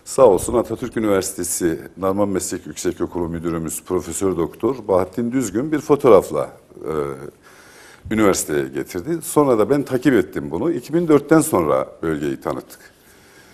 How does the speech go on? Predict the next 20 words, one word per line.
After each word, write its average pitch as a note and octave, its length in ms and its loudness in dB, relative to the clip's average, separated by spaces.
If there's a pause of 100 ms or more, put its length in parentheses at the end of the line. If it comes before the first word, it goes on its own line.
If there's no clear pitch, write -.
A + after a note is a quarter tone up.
(420)
E, G2 300 2
bölgemizin C#3+ 480 4
çok C#3+ 260 -2
değerli C3+ 240 10
sanatçısı B2 580 0
İbrahim A#2 520 2
Erkal'ı F#2 520 4 (260)
işte D2 320 -6 (180)
klip A2 240 -2
çekmek D2+ 380 -6
için C#2+ 280 -10
geldi. C2+ 440 -6 (560)
Dört C#3 240 6
tane B2+ 180 4
ulusal A#2 800 4
dergide D2 500 -2 (160)
bu D#2 220 -4
peri D#2+ 200 -4
bacalarına, D2 580 0
e, D2+ 300 -10